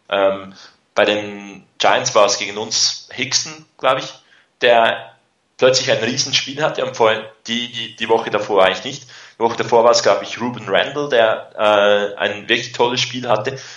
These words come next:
Von daher, ähm, die,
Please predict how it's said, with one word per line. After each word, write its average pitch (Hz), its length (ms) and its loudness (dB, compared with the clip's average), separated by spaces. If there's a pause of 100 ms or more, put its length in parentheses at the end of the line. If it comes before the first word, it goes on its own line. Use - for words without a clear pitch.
(160)
Von 107 140 -8
daher, 123 360 4 (300)
ähm, 113 520 0 (440)
die, 110 640 -10